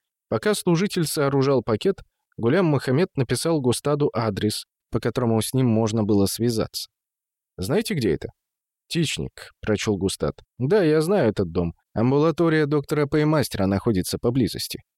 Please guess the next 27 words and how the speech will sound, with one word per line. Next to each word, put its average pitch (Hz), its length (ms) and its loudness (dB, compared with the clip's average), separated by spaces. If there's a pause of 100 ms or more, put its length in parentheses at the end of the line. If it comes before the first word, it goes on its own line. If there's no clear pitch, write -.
(320)
Это - 220 -2
наш 151 200 0
семейный 147 420 2
врач. 127 380 0 (500)
Снаружи, 135 520 2
возле 107 340 2
Птичника, 104 720 -2 (240)
мужчина 120 440 0
продаёт 135 540 2
пааны. 139 500 0 (300)
Его 190 280 4
зовут 147 380 2
Паан 135 240 2
Вала 131 280 2
Перпхой. - 640 0 (360)
Вы 196 140 4
можете 170 340 2
в 160 40 4
любое 165 320 4
время 143 380 4
оставить 127 440 0
у 117 40 2
него 113 260 4
для 104 140 2
меня 104 260 4
сообщение". 71 640 -4 (480)
Пааны — 127 520 -2